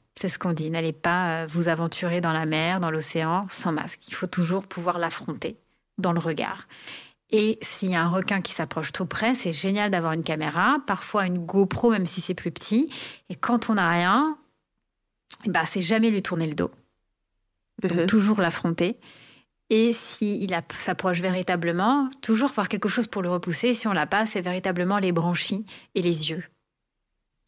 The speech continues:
Speaker 2: D'accord.
Speaker 1: Et j'ai rencontré à Los Angeles il y a quelques mois, euh, quelques semaines, pardon. J'ai fait une, une, on va dire, euh, j'ai recruté un, un de mes, euh, un de mes, on va dire, protagonistes pour mon film. Il lui manque un bras, une jambe.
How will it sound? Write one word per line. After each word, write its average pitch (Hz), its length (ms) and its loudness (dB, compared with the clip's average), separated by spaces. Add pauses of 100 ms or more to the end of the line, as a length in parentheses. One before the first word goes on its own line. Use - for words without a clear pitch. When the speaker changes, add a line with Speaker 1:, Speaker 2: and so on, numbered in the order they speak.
Speaker 2:
D'accord. 196 240 2
Speaker 1:
Et - 20 4
j'ai 175 120 0
rencontré 196 680 0 (480)
à 175 60 0
Los 185 200 0
Angeles 190 400 2
il - 60 -2
y - 20 0
a - 20 -6
quelques 180 300 -2
mois, 170 300 0 (440)
euh, 190 60 4
quelques 196 300 0
semaines, 190 260 0
pardon. 175 340 2 (400)
J'ai 180 140 0
fait 185 240 4
une, 170 140 4
une, 135 480 2
on 156 100 0
va 165 100 2
dire, 170 240 -2
euh, 151 140 2
j'ai 180 140 2
recruté 254 600 2
un, 233 200 2
un 226 100 2
de 202 140 0
mes, 185 320 0
euh, 170 60 0
un - 200 0
de 196 120 2
mes, 202 180 2
on 196 40 4
va 190 120 4
dire, 190 180 0
protagonistes 214 760 2
pour 185 160 0
mon 160 140 0
film. 208 500 2 (500)
Il 202 80 4
lui 196 60 4
manque 220 200 4
un 220 100 4
bras, 226 220 4
une 190 160 2
jambe. 180 460 2